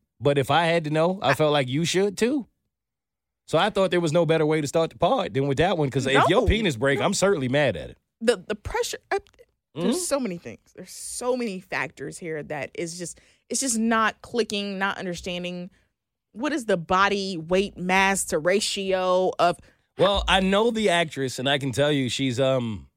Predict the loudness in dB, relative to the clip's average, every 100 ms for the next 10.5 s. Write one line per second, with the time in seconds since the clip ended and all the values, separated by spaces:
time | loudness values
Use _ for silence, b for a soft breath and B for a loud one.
0 | _ _ -6 0 0 0 -4 -8 -2 0
1 | 0 -4 -2 0 2 0 -2 _ -2 2
2 | 2 0 -6 0 0 2 0 0 -2 _
3 | _ _ 0 0 2 2 2 -2 -8 _
4 | _ -2 -2 -4 _ _ -4 -2 -2 -2
5 | 0 2 2 0 -4 _ _ _ -2 0
6 | 2 0 0 0 2 0 -2 _ _ _
7 | _ _ _ _ 2 2 4 2 2 2
8 | 2 2 0 -2 _ 2 2 2 2 0
9 | 0 -4 -12 _ -12 -10 -8 -10 -12 -8
10 | 0 2 4 2 0